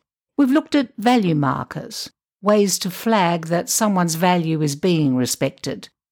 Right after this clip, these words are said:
Can we find some agreed signals, such as regular phone calls or team meetings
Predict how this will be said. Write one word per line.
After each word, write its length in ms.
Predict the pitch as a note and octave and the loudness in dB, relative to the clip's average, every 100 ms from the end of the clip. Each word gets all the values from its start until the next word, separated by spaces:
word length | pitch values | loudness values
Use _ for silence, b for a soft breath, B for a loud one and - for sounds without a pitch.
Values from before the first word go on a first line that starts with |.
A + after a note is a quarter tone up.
| _ _ _ _ | _ _ _ _
Can 220 | G#3 G3+ | 0 2
we 100 | G3 | 2
find 420 | F#3 F3+ F3 E3+ | 2 0 2 0
some 160 | - F3+ | 2 2
agreed 420 | F3+ G3+ G3 F3+ | 2 2 2 0
signals, 880 | - D4 B3+ D#3+ B2+ - - - - _ - | 0 0 0 -2 -4 -4 -8 -8 -10 _ -6
such 280 | E3+ D3+ | -4 -2
as 280 | F3 D#3+ - - | -6 -6 -10 -12
regular 560 | C#3 C#3+ D#3 D3+ D#3+ | -8 -2 -2 0 -2
phone 320 | D#3+ C#4+ B3+ G3+ | 0 2 2 0
calls 460 | - C3+ D#3+ C#3+ | -4 -4 -6 -6
or 220 | D#3 D#3+ | -4 -4
team 380 | E3 - C#4 F#3+ | -4 0 2 2
meetings 600 | D3 C3+ - - D#3+ - | 0 -2 -2 -2 -2 -6